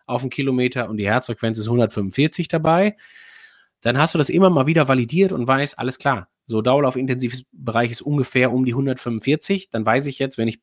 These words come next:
leicht berghoch laufe und ich laufe einen Sechser-Schnitt und keinen Fünfer, habe aber eine hundertfünfundvierziger Herzfrequenz, dass ich alles richtig mache. Klasse. Also immer mal gine-, gerne validieren und immer mal wieder schauen, ob das alles so passt.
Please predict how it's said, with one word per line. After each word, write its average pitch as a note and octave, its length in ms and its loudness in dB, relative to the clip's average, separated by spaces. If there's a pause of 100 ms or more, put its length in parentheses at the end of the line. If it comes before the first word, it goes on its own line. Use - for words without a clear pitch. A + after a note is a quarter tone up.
(140)
leicht A2+ 300 0
berghoch C#3 340 2
laufe A#2+ 220 2
und A#2 60 -2
ich A2 80 -4
laufe A#2+ 120 2
einen A#2+ 80 -2
Sechser-Schnitt B2 460 -2
und G#2 80 -8
keinen G#2+ 180 -4
Fünfer, C3+ 480 0
habe A#2+ 160 0
aber A2+ 80 -2
eine A2 100 2
hundertfünfundvierziger A#2 680 -2
Herzfrequenz, A#2 500 -2 (400)
dass G2+ 140 -2
ich G2 80 -2
alles G2 180 0
richtig G2+ 240 -6
mache. - 280 -20 (800)
Klasse. - 420 -6
Also G#2+ 300 0
immer D#3+ 180 4
mal D3 140 2
gine-, C#3+ 360 0
gerne C#3+ 460 2 (460)
validieren C3+ 560 4
und B2 120 -4
immer D3 180 0
mal C3 100 2
wieder C3+ 180 2
schauen, D3+ 460 0
ob - 180 -8
das B2 160 -4
alles A#2 240 -6
so G2+ 240 -6
passt. - 400 -4